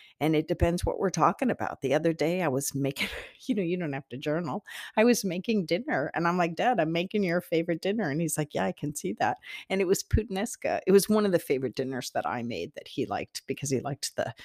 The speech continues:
the, um, you know, the capers and the olives and the tomatoes. And so,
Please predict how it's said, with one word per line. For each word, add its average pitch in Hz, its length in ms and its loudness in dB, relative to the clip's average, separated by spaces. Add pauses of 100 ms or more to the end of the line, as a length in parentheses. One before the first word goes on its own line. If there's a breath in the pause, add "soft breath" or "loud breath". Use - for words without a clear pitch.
(420 loud breath)
the, 147 300 2
um, 139 340 -2 (460)
you 165 80 6
know, 131 100 2
the 120 100 -2
capers 127 600 0
and 123 120 2
the - 120 -2
olives 127 520 -4
and 127 120 -2
the 123 60 -6
tomatoes. 123 720 -4 (380 loud breath)
And 175 180 8
so, 170 360 6